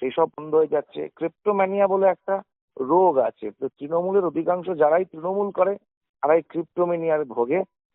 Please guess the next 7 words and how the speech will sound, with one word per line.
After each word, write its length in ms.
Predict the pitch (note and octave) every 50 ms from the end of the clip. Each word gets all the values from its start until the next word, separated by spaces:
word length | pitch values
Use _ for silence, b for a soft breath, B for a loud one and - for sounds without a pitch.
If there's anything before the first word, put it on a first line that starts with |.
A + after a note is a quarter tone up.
| _ -
হাত 120 | - E3 - -
চুরচুর 400 | - - F#3+ E3 E3 F#3 F3+ F#3
করে 220 | - F3+ F3+ F3
চুল 280 | E3 - - F#3 F3+ D#3+
চুরি 260 | - - F3 E3 E3
করার 300 | D3 C#3 C#3 C3 A#2 A2+ G#2+
জন্য। 440 | - - A2 G#2+ G#2 A2 A2 A2+